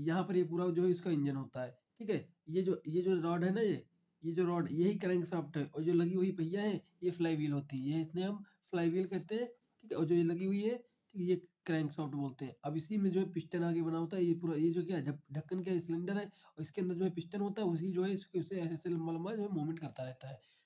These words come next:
ठीक है। चलिए अब देखिएगा यहाँ पर क्या होता है, इसमें crank शाफ्ट का एक चक्कर अथवा piston के दो stroke, piston के दो stroke पूर्ण होती है। दो stroke का मतलब है कि एक बार ऊपर जाएगा, एक बार नीचे आएगा,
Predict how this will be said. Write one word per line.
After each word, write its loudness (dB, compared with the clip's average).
ठीक -6
है। 0
चलिए -2
अब -6
देखिएगा 0
यहाँ 0
पर -8
क्या -4
होता -4
है, -2
इसमें -2
crank 0
शाफ्ट -4
का -2
एक 0
चक्कर -6
अथवा 0
piston -2
के 2
दो 4
stroke, -2
piston -2
के 0
दो 6
stroke -2
पूर्ण 2
होती -2
है। -6
दो 2
stroke -2
का -2
मतलब 0
है 0
कि -2
एक 6
बार 2
ऊपर 2
जाएगा, 0
एक 0
बार 2
नीचे 0
आएगा, -2